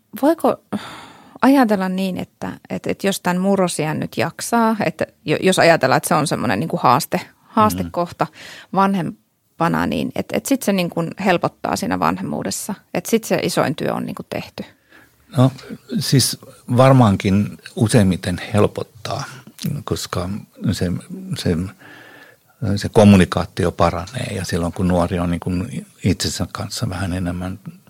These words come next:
Speaker 2: tasapainossa, niin kuin, monet nuoret kokee, että siinä, niin kuin, su-, suurin piirtein ysiluokalle tai viimeistään, niin lukioon ekalla, niin,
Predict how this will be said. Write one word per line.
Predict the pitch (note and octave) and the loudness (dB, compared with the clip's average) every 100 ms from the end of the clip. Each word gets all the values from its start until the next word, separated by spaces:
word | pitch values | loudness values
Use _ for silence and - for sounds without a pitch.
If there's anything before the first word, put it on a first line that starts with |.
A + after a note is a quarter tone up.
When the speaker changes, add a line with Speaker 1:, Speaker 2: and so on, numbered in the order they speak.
| - - - | -20 -16 -2
Speaker 2:
tasapainossa, | F2 - F2 - - - - - - | 0 0 -4 -8 -8 -8 -8 -6 -6
niin | G2 - | -6 -8
kuin, | - - - - A#2 G#2+ C#3+ - - - - - - - | -10 -14 -12 -4 -4 -2 -6 -12 -20 -20 -20 -20 -8 2
monet | F#2+ F#2 - | 6 6 6
nuoret | F#2 F2+ - | 4 2 2
kokee, | G2 - F#2 | 0 4 4
että | F2 - | 4 2
siinä, | F2 F#2 | 2 2
niin | F#2 | 0
kuin, | - | -4
su-, | - B2+ | -6 -8
suurin | - F#2 E2+ | -2 0 0
piirtein | F#2+ F2 F#2+ F#2+ | -2 -2 -2 -2
ysiluokalle | - F2 F2 F#2+ - G#2 G2 | 0 0 2 -2 -2 -6 -6
tai | - F#2+ | -6 -6
viimeistään, | F#2 F#2 F#2+ - F2+ E2+ | -6 -6 -6 -6 -4 -4
niin | F2+ G2+ - _ - F2 | -4 -6 -10 _ -6 -4
lukioon | - - F2 E2+ | -2 -2 -2 -2
ekalla, | F2+ - F#2+ G#2 | -4 -6 -8 -8
niin, | F#2 F#2 E2 | -6 -6 -6